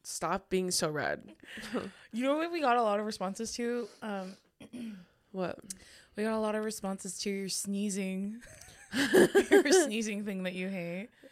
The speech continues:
Speaker 1: And they said what?
Speaker 2: Like, I saw a person, she said that her husband's also a Virgo.
Speaker 1: Yeah.
Speaker 2: And he fucking hates when people do that. <laughs>
Speaker 1: Hey,
Speaker 2: She said he's a
Speaker 1: man.
Speaker 2: good Virgo man, though. She said he's
Speaker 1: Yeah.
Speaker 2: one of the good ones.
Speaker 1: Well, that big three is probably good.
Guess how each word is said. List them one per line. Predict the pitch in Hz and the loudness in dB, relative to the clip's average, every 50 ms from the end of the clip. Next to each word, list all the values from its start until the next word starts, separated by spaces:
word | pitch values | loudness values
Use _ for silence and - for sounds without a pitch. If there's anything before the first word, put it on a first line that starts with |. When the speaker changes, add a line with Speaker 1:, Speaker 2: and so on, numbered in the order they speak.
| - - - | -20 -12 -8
Speaker 1:
And | 190 196 196 180 180 | -6 -6 -4 -2 -2
they | 180 202 | -2 -2
said | 196 - - 170 165 170 | -2 -2 -4 -4 -4 -4
what? | 160 165 160 156 156 - - - _ _ _ _ _ 233 | -6 -6 -6 -6 -6 -8 -12 -12 _ _ _ _ _ -4
Speaker 2:
Like, | 226 214 | -2 -2
I | 214 | 0
saw | 214 - 220 220 233 226 220 - - | -2 0 0 0 0 0 0 -2 -2
a | 214 202 190 | -2 -4 -4
person, | 190 - 196 190 - 202 202 196 | -4 -6 -6 -6 -6 -6 -6 -6
she | - - 202 | -6 -8 -8
said | 185 - 247 233 208 | -8 -8 -8 -6 -6
that | 202 185 | -4 -4
her | 190 190 180 | -4 -6 -4
husband's | 170 175 175 175 185 196 196 - | -4 -6 -6 -6 -6 -8 -8 -6
also | - 190 185 180 - 202 196 202 | -6 -6 -6 -4 -2 0 0 0
a | 196 | 0
Virgo. | 190 202 202 202 202 220 226 233 240 247 262 269 - | 0 -2 -2 -2 -2 -2 -2 -2 -2 -4 -6 -6 -6
Speaker 1:
Yeah. | - 185 185 170 165 175 196 190 | 0 0 0 0 0 -2 -4 -4
Speaker 2:
And | 226 202 202 | -4 -4 -2
he | 202 196 | -2 -4
fucking | - - - 196 185 - 196 196 190 | -6 -6 -6 -8 -6 -6 -6 -6 -4
hates | 175 185 180 185 - | -4 -4 -4 -4 -6
when | 180 180 | -6 -6
people | 175 190 175 175 180 | -6 -6 -6 -2 4
do | - 440 - | 6 12 12
that. | 269 - - 605 554 - 480 - - 294 - - 349 - - 349 330 339 311 - 349 330 - 381 - 539 | 12 12 12 12 12 12 12 6 6 0 -2 -2 -2 2 2 2 4 4 4 4 2 2 2 0 0 0
<laughs> | 508 - - 554 - - - - - - - - - - - - - - _ | -2 0 -2 -4 -4 -6 -12 -16 -14 -14 -14 -14 -14 -16 -18 -18 -20 -20 _
Speaker 1:
Hey, | - 262 226 214 | -2 2 6 6
Speaker 2:
She | 208 - | 8 10
said | 190 190 180 180 | 10 10 10 10
he's | 180 180 - | 8 6 4
a | 294 | 2
Speaker 1:
man. | 233 | 6
Speaker 2:
good | 247 247 247 240 214 | 8 8 8 8 8
Virgo | 233 220 220 226 220 | 6 6 6 6 4
man, | 214 202 185 185 185 | 4 4 4 4 2
though. | 175 170 | 0 -2
She | 180 - 208 | -2 -2 0
said | 190 180 175 | 2 2 2
he's | - 208 | 2 2
Speaker 1:
Yeah. | 196 | 2
Speaker 2:
one | 202 196 | 2 2
of | 190 180 | 2 2
the | 196 | 0
good | 185 175 185 175 175 | 0 2 0 0 0
ones. | 196 175 170 170 180 180 175 - - 202 | -2 -4 -6 -6 -6 -8 -8 -8 -4 0
Speaker 1:
Well, | 208 208 202 202 202 | 2 4 4 4 2
that | 190 196 190 190 185 185 180 | 4 4 6 6 4 4 2
big | 190 190 175 180 | 0 0 0 0
three | 196 175 170 | -2 -2 -2
is | 165 170 | -2 -2
probably | - 175 156 160 156 | -2 -4 -4 -4 -6
good. | 151 151 147 147 147 143 151 165 180 | -6 -6 -8 -6 -8 -8 -10 -12 -14